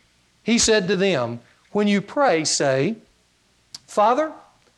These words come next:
hallowed be thy name. Thy kingdom come. Give us each day our daily bread, and forgive us our sins, for we ourselves also forgive everyone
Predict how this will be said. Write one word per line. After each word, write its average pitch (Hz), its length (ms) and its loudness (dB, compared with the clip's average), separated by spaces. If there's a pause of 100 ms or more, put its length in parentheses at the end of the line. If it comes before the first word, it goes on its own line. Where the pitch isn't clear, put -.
(380)
hallowed 196 520 0
be 233 160 0
thy 202 240 0
name. 139 640 -2 (640)
Thy 196 240 2
kingdom 254 520 -2
come. 117 600 -4 (640)
Give 190 260 2
us 180 300 0
each 247 320 -2
day 185 340 2
our 165 200 0
daily 196 400 0
bread, 139 340 0
and 180 160 -2
forgive 180 460 -2
us 190 260 0
our 160 240 -2
sins, 120 760 -4 (400)
for 175 220 0
we 247 220 2
ourselves 208 640 2
also 202 520 0
forgive 165 380 -2
everyone 151 760 -2